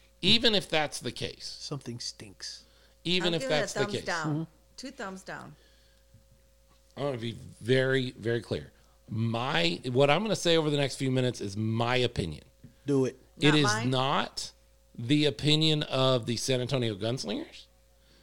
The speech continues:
Speaker 1: It is not the opinion of any of the ownership there.
Speaker 3: Mm-hmm.
Speaker 1: It is the opinion of Philip Higginbotham, and that's it.
Speaker 3: Go for it.
Speaker 2: Understood. Do it.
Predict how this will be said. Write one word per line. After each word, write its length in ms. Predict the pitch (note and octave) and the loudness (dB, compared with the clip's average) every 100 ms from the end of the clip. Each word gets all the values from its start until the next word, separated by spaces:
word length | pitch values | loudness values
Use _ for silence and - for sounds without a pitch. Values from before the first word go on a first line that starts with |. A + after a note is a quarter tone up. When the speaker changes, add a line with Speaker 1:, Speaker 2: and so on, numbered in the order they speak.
| _ | _
Speaker 1:
It 120 | C#3 C3+ | 0 0
is 120 | B2 | 0
not 260 | C#3 C#3 | 0 0
the 100 | C3+ | 2
opinion 440 | C3 C#3+ C#3 C#3 C3 | 2 2 2 2 0
of 260 | - A#2 - | -2 -4 0
any 200 | C3 D#3+ | 2 2
of 100 | D#3+ | 0
the 160 | B2 A#2 | -4 -2
ownership 480 | B2 D3+ - D3+ - | 0 0 0 -2 -4
there. 380 | G2 G2+ A#2+ - - _ _ F3 | -6 -4 -2 -6 -12 _ _ -14
Speaker 3:
Mm-hmm. 280 | - E3 F3+ | -14 -8 -2
Speaker 1:
It 120 | D3 | 0
is 120 | D3 | 0
the 120 | C3 | -2
opinion 380 | B2+ D3+ C#3+ C3+ | 0 0 0 0
of 100 | G#2 | -2
Philip 380 | - C#3+ F3+ C4 | -2 2 2 2
Higginbotham, 640 | F#3 E3 B2+ A#2 A2 G#2+ G#2+ _ _ _ G#2 | 0 0 0 -2 -4 -8 -8 _ _ _ -8
and 140 | F#2 F#2+ | -4 2
that's 280 | A#2+ A#2+ | 2 2
it. 160 | F2 - - _ _ _ _ _ _ _ - | -6 -12 -18 _ _ _ _ _ _ _ -16
Speaker 3:
Go 140 | - F3+ | -8 -8
for 140 | - | -4
it. 20 | |
Speaker 2:
Understood. 500 | D3 D#3 - E3 C3 - _ | -2 0 0 0 -2 -4 _
Do 160 | C#3 C3+ | 0 2
it. 100 | A#2 | 0